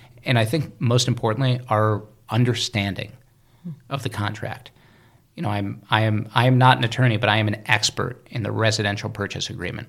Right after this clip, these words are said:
which is, you know, if you are gonna buy or sell a piece of residential property, and we do have a commercial practice as well. Um, but if, if you are going to put me toe-to-toe with any other agent in the city, I, I'm supremely confident in my knowledge of the contract.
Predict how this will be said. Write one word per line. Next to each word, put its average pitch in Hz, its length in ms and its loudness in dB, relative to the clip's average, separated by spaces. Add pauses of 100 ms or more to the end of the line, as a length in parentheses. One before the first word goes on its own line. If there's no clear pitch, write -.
which 98 200 -10
is, 95 360 -4 (360)
you - 80 -4
know, 101 80 0
if 98 160 -8
you 107 80 0
are 101 80 0
gonna 104 280 -2 (340)
buy 92 160 2
or 104 100 0
sell 107 300 0
a 104 40 -2
piece 107 340 -4
of 104 320 -6 (100)
residential 107 420 -2
property, 104 420 -2
and 110 240 -2
we 127 100 2
do 131 100 4
have 139 100 8
a 131 40 0
commercial 127 360 0
practice 120 440 0
as 120 100 -6
well. 120 380 -2 (380)
Um, 101 500 4 (380)
but 107 440 2
if, - 440 -6
if - 320 -8 (320)
you 113 220 0
are 113 100 2
going 117 180 0
to 110 60 -2
put 110 160 -2
me 117 80 0
toe-to-toe 113 420 -2
with 110 160 -2
any 104 180 -2
other 110 180 0
agent 110 440 -2
in - 80 -4
the 110 60 0
city, 107 460 0 (800)
I, 101 160 -4 (140)
I'm 101 480 -2 (340)
supremely 120 600 0
confident 104 480 -2
in 95 40 -6
my 98 120 -2
knowledge 92 300 -2
of - 40 -10
the - 80 -12
contract. - 520 -10